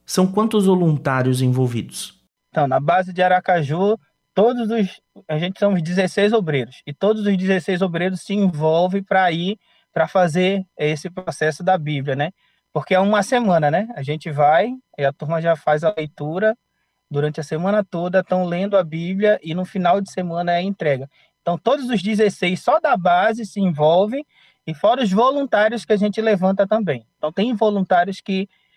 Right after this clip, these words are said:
Speaker 2: que abraçam, tem pessoas que vão lá e se envolvem, e faz esse processo acontecer também.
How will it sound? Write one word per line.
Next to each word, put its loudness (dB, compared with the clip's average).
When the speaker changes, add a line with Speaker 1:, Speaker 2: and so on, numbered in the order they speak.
Speaker 2:
que -4
abraçam, 2
tem -6
pessoas -4
que -2
vão 2
lá 2
e 0
se -6
envolvem, 2
e -10
faz 0
esse -8
processo -2
acontecer -6
também. -4